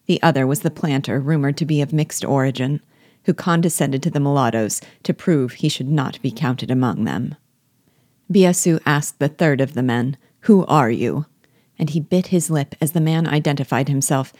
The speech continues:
as Jacques Balan, carpenter at Cap, and Biassou's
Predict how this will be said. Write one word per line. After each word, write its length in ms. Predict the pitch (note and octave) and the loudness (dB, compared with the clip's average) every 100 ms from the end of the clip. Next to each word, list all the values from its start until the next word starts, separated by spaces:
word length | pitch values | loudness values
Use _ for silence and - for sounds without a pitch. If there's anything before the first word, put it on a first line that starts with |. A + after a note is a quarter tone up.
| _ - | _ -4
as 120 | D3+ | -2
Jacques 340 | C3+ C3 C#3 C3 | 0 -2 -2 -2
Balan, 540 | C3+ C3 A#2+ A#2+ D#3 _ _ - | 0 0 0 -2 -4 _ _ -4
carpenter 500 | - D#3 E3 D3+ D3+ | 0 2 2 0 0
at 200 | D#3+ - | 0 -2
Cap, 340 | D#3+ B2 - - _ _ - | -4 -4 -8 -20 _ _ -6
and 200 | C#3+ A#2+ | -4 0
Biassou's 680 | D#3 D#3+ D#3+ D#3 C#3+ C#3 | 2 2 2 0 0 -2